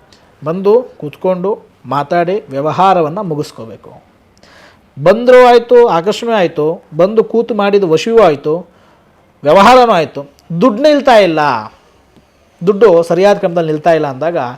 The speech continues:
ಇದಕ್ಕೆ ನಾವು ಕೆಲ ಯಂತ್ರಗಳ ಮೂಲಕವಾಗಿ ದುಡ್ಡು ನಿಲ್ಲೋ ಹಾಗೆ ಲಕ್ಷ್ಮಿ ಯಂತ್ರಗಳನ್ನು ಮಾಡುವಂಥದ್ದು, ವಿಷ್ಣುಮಾಯಕ್ಕೆ ಸಂಬಂಧಪಟ್ಟ ಯಂತ್ರಗಳನ್ನ ಮಾಡಿ ದುಡ್ಡನ್ನು ನಿಲ್ಲಿಸೋ ಹಾಗೆ ಮಾಡ್ತೀವಿ.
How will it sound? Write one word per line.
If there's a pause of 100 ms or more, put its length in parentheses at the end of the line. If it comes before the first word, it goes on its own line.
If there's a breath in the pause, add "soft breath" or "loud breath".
(320 soft breath)
ಇದಕ್ಕೆ
ನಾವು
ಕೆಲ
ಯಂತ್ರಗಳ
ಮೂಲಕವಾಗಿ (260)
ದುಡ್ಡು
ನಿಲ್ಲೋ
ಹಾಗೆ
ಲಕ್ಷ್ಮಿ
ಯಂತ್ರಗಳನ್ನು
ಮಾಡುವಂಥದ್ದು, (260 soft breath)
ವಿಷ್ಣುಮಾಯಕ್ಕೆ
ಸಂಬಂಧಪಟ್ಟ
ಯಂತ್ರಗಳನ್ನ
ಮಾಡಿ
ದುಡ್ಡನ್ನು
ನಿಲ್ಲಿಸೋ
ಹಾಗೆ
ಮಾಡ್ತೀವಿ.